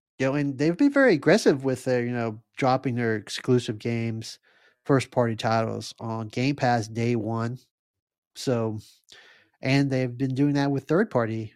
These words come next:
uh, games too, here and there, which is, that's really where, to me, the best deal part of Game Pass was, was, "Man, I could get a, I,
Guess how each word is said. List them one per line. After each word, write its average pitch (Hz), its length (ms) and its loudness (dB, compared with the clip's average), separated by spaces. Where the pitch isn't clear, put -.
uh, 110 160 -2
games 113 380 -4
too, 185 300 0
here 117 280 -2
and 104 120 -4
there, 101 300 -6
which 120 240 -4
is, 110 200 -8
that's 185 240 6
really 156 300 6
where, 107 480 -2
to - 100 -8
me, 120 460 0
the 113 80 -8
best 131 380 2
deal 139 280 4
part 110 300 -4
of 120 280 -6
Game 113 240 -4
Pass 101 340 -6
was, 101 320 -6
was, 104 160 -10
"Man, 160 180 2
I 127 80 2
could 127 160 -4
get 117 300 0
a, 120 40 -2
I, 131 100 -2